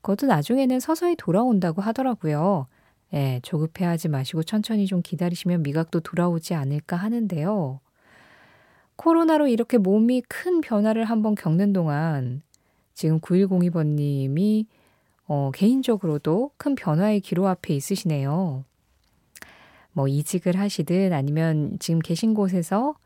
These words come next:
계속해서 그냥 이어나가기를 결정을 하시든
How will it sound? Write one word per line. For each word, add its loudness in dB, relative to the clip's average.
계속해서 -2
그냥 -2
이어나가기를 2
결정을 0
하시든 -2